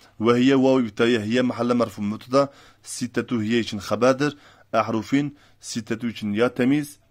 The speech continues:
ya da mudaf leyh. İnne ve ne lafz murat mübteda.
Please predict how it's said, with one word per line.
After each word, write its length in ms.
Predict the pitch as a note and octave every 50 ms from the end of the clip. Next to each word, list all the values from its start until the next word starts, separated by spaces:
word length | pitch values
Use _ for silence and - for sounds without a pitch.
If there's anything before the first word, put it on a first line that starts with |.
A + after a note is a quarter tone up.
| _ _ -
ya 180 | A#2 A2+ A2 A2
da 240 | A#2+ B2+ C3 C3 - _ _ _ -
mudaf 320 | G#2 G2+ G#2+ G#2 G2+ - G#2+
leyh. 160 | G2+ F2+ F2 - _ _ _ _ _ _ - - _ _ _ _
İnne 300 | - B2+ C3 C#3+ D3 C#3+
ve 100 | C#3+ C#3+
ne 120 | D3 D3 C#3
lafz 280 | C#3+ D3 C#3+ C3+ B2+
murat 320 | C3+ C3+ C3 B2+ A#2+ - A2+
mübteda. 640 | A2 A#2 C3 C#3 - D#3 C#3+ C#3+ D3+ D3+ D3+ -